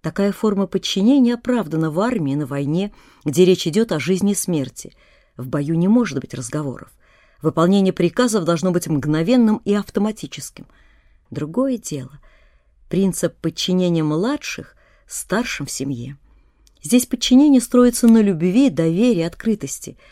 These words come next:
Жизнь в семье, по возможности, должна уподобиться таинственной жизни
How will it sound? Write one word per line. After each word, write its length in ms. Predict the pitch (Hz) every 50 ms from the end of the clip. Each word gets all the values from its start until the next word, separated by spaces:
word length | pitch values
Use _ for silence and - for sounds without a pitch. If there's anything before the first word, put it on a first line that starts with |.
| _ _ _ _ _ _ _ _
Жизнь 280 | - 151 208 240 226 220
в 20 |
семье, 380 | - - - 226 233 247 311 311
по 120 | - 208
возможности, 600 | 185 196 180 180 202 196 180 151 165 156 - -
должна 320 | 127 170 175 165 202 226 226
уподобиться 680 | 214 - - 208 202 254 294 254 226 220 - - 190
таинственной 760 | 175 _ - 175 190 220 247 226 233 - - 190 185 185 180
жизни 500 | 170 - 226 269 277 254 - 226 220 214